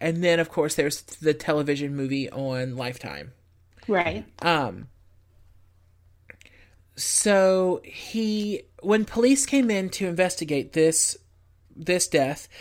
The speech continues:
Speaker 1: um, he was, like you said, he was found by one of his coworkers at the K K R, K K R firm. Um,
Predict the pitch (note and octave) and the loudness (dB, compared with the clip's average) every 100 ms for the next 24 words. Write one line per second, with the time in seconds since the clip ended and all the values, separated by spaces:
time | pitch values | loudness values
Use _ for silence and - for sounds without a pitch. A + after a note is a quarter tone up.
0 | - - D#3 D3 F#3 F#3 E3+ E3+ F3+ F#3+ | -20 -4 -4 -2 0 4 4 4 0 -2
1 | - F#3 E3+ D#3+ C#3 - F#3 E3 E3 D#3+ | 0 2 2 0 -10 -6 -4 -2 -2 -2
2 | E3 E3 D#3 D3+ E3 - - D3 C3 C3 | -2 -2 -2 -4 -4 -4 -2 0 0 -2
3 | C#3 A2+ C3+ - C3+ B2+ A#2+ F#2+ - D3 | -6 -4 -6 -2 0 0 0 -4 -6 -6
4 | D#3 C#3+ C#3 B2+ A#2 - B2 E3 D#3+ D#3+ | -6 -6 -6 -6 -8 -12 -8 -6 -4 -4
5 | - C#3 C3 C3 B2 B2+ A#2+ A#2 B2+ - | -2 -2 -2 -2 -4 -6 -6 -8 -14 -18
6 | - - - - D#3 E3 D3 C3 | -20 -20 -20 -10 -2 0 0 -2